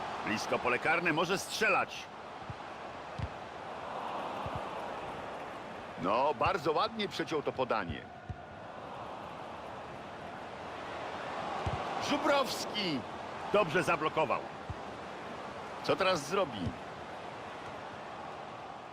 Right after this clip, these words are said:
Jorge Felix.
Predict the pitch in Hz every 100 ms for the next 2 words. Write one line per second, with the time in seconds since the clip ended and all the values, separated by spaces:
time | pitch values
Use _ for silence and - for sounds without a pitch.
0 | - - - - - - - - - -
1 | - - - 127 139 156 - 170 139 104
2 | - -